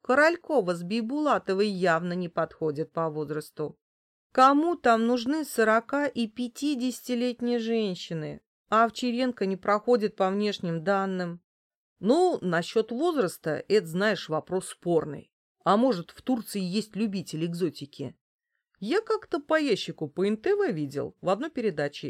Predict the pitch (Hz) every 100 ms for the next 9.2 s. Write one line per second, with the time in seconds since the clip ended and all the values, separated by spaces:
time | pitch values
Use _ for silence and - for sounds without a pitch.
0 | - 269 311 - 220 214 - - 190 180
1 | 269 240 185 - - 160 - 185 170 196
2 | 240 240 226 - 220 220 - 247 180 143
3 | - - - _ _ _ - 190 196 233
4 | 247 294 294 - 190 170 170 - _ -
5 | 180 185 180 160 165 202 - 202 233 294
6 | 370 392 202 139 - _ - 269 370 359
7 | 349 311 269 254 - 240 240 254 - 190
8 | - 190 196 190 240 240 190 175 220 220
9 | - -